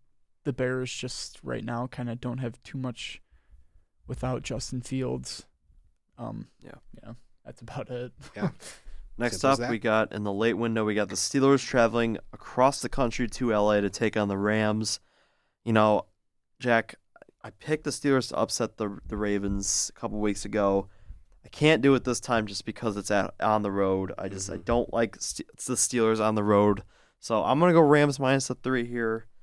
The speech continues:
Speaker 2: Um, it's gonna be a close game, though. So give me the Rams barely minus the three.
Speaker 3: Uh, I think this game could very easily be a push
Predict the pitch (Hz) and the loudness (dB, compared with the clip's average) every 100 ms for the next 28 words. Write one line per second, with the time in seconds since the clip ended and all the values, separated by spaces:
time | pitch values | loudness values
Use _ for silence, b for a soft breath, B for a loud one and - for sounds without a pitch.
0 | - - - 104 95 - 120 113 104 - | -20 -12 -4 -4 -4 -4 -2 0 0 -2
1 | 101 - 101 98 98 95 - - - - | -6 -4 -4 -2 -2 -2 -4 -8 -10 -6
2 | 98 98 92 _ _ _ _ 127 123 110 | -4 -4 -6 _ _ _ _ -4 -2 0
3 | 107 104 101 - - 104 95 95 98 87 | 0 0 -4 -8 -4 -2 0 -2 -4 -6
4 | - - - - - - _ _ 107 107 | -6 -10 -12 -12 -10 -12 _ _ -2 2
5 | 104 104 - - 117 123 - 143 120 113 | 4 4 2 -2 2 2 4 2 4 0
6 | - 101 101 98 90 101 104 95 101 95 | 2 0 2 0 0 4 4 4 0 0
7 | 98 92 90 82 - 95 95 - - | -2 -2 -4 -4 -2 -2 0 -4 -8